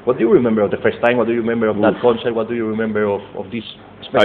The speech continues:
Speaker 2: I just,
Speaker 1: first moment?
Speaker 2: I just remember when they told us not only were we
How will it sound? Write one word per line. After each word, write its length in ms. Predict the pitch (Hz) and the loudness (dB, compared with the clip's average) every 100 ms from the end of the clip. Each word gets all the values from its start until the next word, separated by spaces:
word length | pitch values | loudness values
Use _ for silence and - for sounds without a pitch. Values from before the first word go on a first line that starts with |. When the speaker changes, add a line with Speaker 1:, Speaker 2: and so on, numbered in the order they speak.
| 123 | 4
Speaker 2:
I 40 | |
just, 60 | 113 | 2
Speaker 1:
first 160 | 123 | 0
moment? 280 | 123 98 90 | 2 0 2
Speaker 2:
I 60 | 117 | 2
just 200 | 113 - | 2 0
remember 640 | 120 117 120 113 110 110 | 0 0 2 4 6 6
when 160 | 104 107 | 4 2
they 120 | 104 | 2
told 300 | 101 107 107 | 0 0 4
us 80 | 107 - - - - - - - - - | 2 2 -14 -20 -20 -20 -20 -20 -20 -8
not 260 | 110 117 117 | 2 4 6
only 180 | 120 | 6
were 160 | 117 110 | 6 6
we 120 | 107 | 4